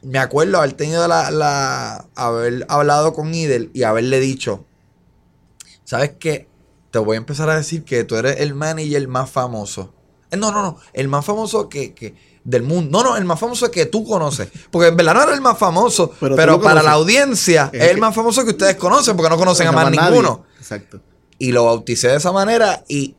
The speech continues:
Speaker 1: <laughs> con la repetición la gente lo empieza a decir
Speaker 2: Ya.
Speaker 1: como que, "¿Quién tú eres?" "El
Speaker 2: El
Speaker 1: manager más
Speaker 2: más
Speaker 1: famoso que tú
Speaker 2: famoso.
Speaker 1: conoces."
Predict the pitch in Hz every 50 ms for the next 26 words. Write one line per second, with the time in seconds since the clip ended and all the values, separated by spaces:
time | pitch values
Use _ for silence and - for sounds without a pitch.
0 | _ _ _ _ - - - 175 156 - - - _ _ - 165 151 151 147 147
1 | 147 147 139 - 147 151 151 135 147 143 139 147 139 - - - 240 175 156 151
2 | 151 - 226 233 240 233 214 - - 202 185 226 196 226 247 247 214 196 247 240
3 | 254 247 202 196 185 180 160 - - - - 220 226 240 - 294 247 220 165 147
4 | - 143 147 139 139 143 151 170 190 208 220 214 - 202 208 214 185 156 - 185
5 | 196 - 196 185 202 190 170 151 135 - - 127 113